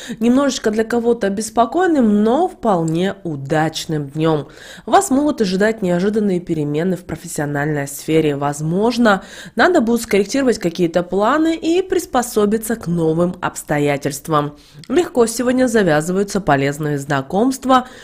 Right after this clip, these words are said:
Очень большая вероятность, что у вас появятся и влиятельные союзники. За новые дела сегодня лучше браться в начале дня.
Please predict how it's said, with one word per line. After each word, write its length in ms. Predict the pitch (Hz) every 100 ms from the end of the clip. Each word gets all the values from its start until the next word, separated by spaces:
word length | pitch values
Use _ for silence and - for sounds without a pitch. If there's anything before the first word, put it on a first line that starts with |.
| - -
Очень 260 | 349 370 330
большая 420 | 302 - 285 240
вероятность, 640 | 226 202 190 190 220 320 -
что 180 | 196
у 20 | 170
вас 220 | 170 -
появятся 840 | - 240 175 143 147 185 - 262 262 - 226 -
и 200 | 214 240
влиятельные 800 | 269 302 208 147 135 156 160 156
союзники. 840 | 156 147 135 139 139 139 131 147 135
За 160 | 165
новые 300 | 254 339 294
дела 280 | 233 254 349
сегодня 400 | - 226 226 214
лучше 320 | 226 - 220
браться 600 | 185 165 185 262 - 277 277 -
в 80 |
начале 720 | 180 175 - - 170 180 180 -
дня. 580 | 147 156 165 160 147 151